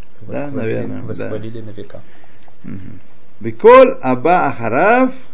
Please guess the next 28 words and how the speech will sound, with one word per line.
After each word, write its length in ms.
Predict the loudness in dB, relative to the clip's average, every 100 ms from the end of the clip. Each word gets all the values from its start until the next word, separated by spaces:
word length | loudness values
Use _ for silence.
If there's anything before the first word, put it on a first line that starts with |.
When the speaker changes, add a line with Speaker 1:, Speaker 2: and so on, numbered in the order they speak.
| -6 -6 -6 -6 -6 -6 -6 -6 -6
Speaker 1:
и 100 | -2
ахар 440 | -2 -2 0 0 -2 -4
хи-, 180 | -6 -6 -6 -8 -6 -4
хабура 880 | -2 0 4 6 6 6 4 0 -6 -6
нихбедет 580 | -4 -4 -2 2 2 2
гаи, 460 | -2 0 0 0 -2 -6 -6 -6 -8 -6
и 60 | -6
всё, 320 | -2 2 2
что 400 | 2 -4 0 0
было 260 | 0 -2 -2
написано 600 | -4 -4 -6 -6 -6 -6
после 560 | -6 -6 -6 -4 -4
неё, 380 | -4 -4 -4 -2
и 100 | -2
после 500 | -2 -2 -2 -2 -4
этих, 320 | -2 -4 -6 -4
э, 440 | -4 -2 -4 -4 -6 -6 -6 -6 -6
э, 360 | -6 -6 -6
Speaker 2:
Барайтот. 260 | -6 -6 0
Speaker 1:
важных 420 | 0 0 -2 -4
соединений 500 | -6 -6 -4 -2 -4
барайтот, 600 | -2 -2 -2 -2 -4 -4
вот 140 | -6 -6
этих, 240 | -8 -8
которые 340 | -8 -6 -6
мы 120 | -6 -8
сейчас 180 | -8
упомянули, 760 | -6 -6 -8 -6 -4 -2 0